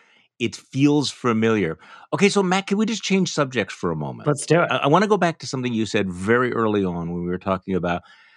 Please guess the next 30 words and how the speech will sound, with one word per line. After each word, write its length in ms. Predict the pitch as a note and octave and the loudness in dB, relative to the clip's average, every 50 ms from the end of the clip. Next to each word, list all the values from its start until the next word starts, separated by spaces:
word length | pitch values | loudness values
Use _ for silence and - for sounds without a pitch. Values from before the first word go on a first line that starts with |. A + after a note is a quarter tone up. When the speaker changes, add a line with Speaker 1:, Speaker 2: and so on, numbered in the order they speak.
| _ | _
Speaker 1:
where 140 | - G#2+ G#2 | -2 2 2
you 140 | G#2 G#2+ G2 | 2 2 0
said 260 | - - A2 G#2 G2 | 2 2 2 2 2
you 120 | F#2+ F#2+ G2 | 2 2 2
had 120 | G2 F#2 | 2 0
changed 480 | - - - B2+ C3 B2+ C3 A2 G#2 G#2 | -2 -4 -2 0 2 2 2 0 -2 0
your 80 | G2+ | 2
mind 420 | F#2+ F#2+ F#2+ F#2 F#2+ F#2+ F#2+ G2 F2+ | 2 4 4 4 2 2 2 2 2
about 360 | F2 D#2 D2+ D2+ E2 E2 - | 2 0 -2 -2 -4 -4 -6
some 280 | - - G2 E2 F2 F#2 | -6 -6 -4 -4 -6 -6
things. 440 | - F2 D2 C2 C2+ B1+ B1+ - - E3+ | -8 -10 -10 -10 -12 -14 -14 -6 -4 -4
Speaker 2:
Mm-hmm. 180 | D#3+ E3 G3+ | -2 -2 -2
Speaker 1:
And 320 | G#3 G#2 G2 G2 F#2+ F#2+ E2 - _ | 0 0 2 2 2 0 -2 -4 _
for 120 | - G#2 | -2 0
listeners, 340 | G2+ G#2 - - G2+ E2+ E2 | 2 2 2 0 0 -2 -2
we're 180 | F2 - G2 F#2 | -2 -2 -2 -2
shifting 360 | - - B2+ - - G2 F#2 | 0 -2 -2 0 0 0 2
gears 200 | E2+ F2 F2 E2 | 2 2 2 0
from, 220 | - - E2 D2+ - - - | -2 -2 -2 -2 -4 -6 -4
you 140 | F#2 G2 | -2 0
know, 180 | F2 E2+ E2 D#2+ - | 0 0 0 -2 -4
the, 100 | F2 F2+ E2 | -6 -8 -8
the 80 | - - | -10 -6
politics 540 | - F#2+ F#2 E2+ E2 - F2+ F2 - - | -2 0 0 0 0 0 -2 -4 -2 -2
of 80 | F#2 D2+ | -2 0
the 80 | D#2 D#2 | 2 0
moment. 340 | E2 E2 F2 E2+ E2+ E2 - - - - - - - - - - _ _ _ _ - - | 2 2 2 2 0 0 -4 -8 -18 -20 -20 -20 -20 -20 -20 -20 _ _ _ _ -12 -6
I 120 | - A#2 C#3 | -4 -2 -2
think 220 | C3+ - C#3+ B2 - | 0 0 0 -2 0
one 360 | F#2 F#2 G2 G2+ G#2 G#2+ | 0 2 2 4 4 2